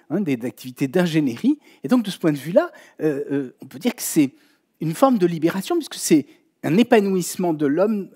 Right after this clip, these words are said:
dans le monde matériel. Donc vous voyez que c'est, euh, intéressant parce que de ce point de vue-là, euh, euh, il y a, euh, peut-être effectivement une forme, une forme de libération. Et puis, euh, euh, Hannah Arendt évoque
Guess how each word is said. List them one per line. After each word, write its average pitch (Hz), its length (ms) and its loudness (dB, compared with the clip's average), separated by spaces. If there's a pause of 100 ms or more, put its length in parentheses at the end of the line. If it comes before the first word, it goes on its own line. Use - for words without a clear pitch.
(120)
dans 160 420 -2 (160)
le 135 120 0
monde 180 240 -2
matériel. 123 580 -4
Donc 143 160 -8
vous - 60 -2
voyez 294 140 4
que 180 180 2 (240)
c'est, 175 420 0
euh, 123 440 -10 (100)
intéressant 139 500 -8
parce 269 160 -8
que - 80 -10
de 104 120 -12
ce - 120 -18
point 107 160 -14
de 104 60 -14
vue-là, 123 260 -4 (320)
euh, 117 300 -4
euh, 110 220 -6
il 104 120 -14
y 143 40 -2
a, 165 200 -2 (280)
euh, 120 200 -8 (440)
peut-être - 420 0
effectivement 143 640 -6
une 139 140 -4
forme, 185 400 -4 (260)
une 127 120 -6
forme 165 240 -8
de 131 100 -4
libération. 117 480 -10 (240)
Et 147 60 -4
puis, 294 300 6 (260)
euh, 143 400 -2
euh, 143 80 -8
Hannah 170 340 4
Arendt 269 460 2 (240)
évoque 175 400 4